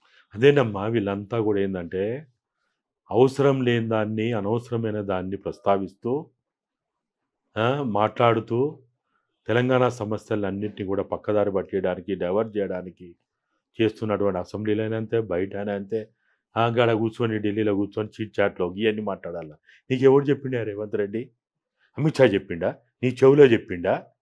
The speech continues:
లేకపోతే నీ, ఆ, నీ, నీ ఏజెంట్లకి ఎవరికైనా చెప్పిండా? అయితే అమిత్ షా చెప్పిండా? మోడీ చెప్పిండా?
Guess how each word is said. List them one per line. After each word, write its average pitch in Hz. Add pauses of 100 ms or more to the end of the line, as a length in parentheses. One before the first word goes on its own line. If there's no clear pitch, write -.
(720)
లేకపోతే 139
నీ, 139 (1080)
ఆ, 123
నీ, 127
నీ 117
ఏజెంట్లకి 123
ఎవరికైనా 101
చెప్పిండా? 110 (340)
అయితే 120
అమిత్ 113
షా 123
చెప్పిండా? 101
మోడీ 101
చెప్పిండా? 101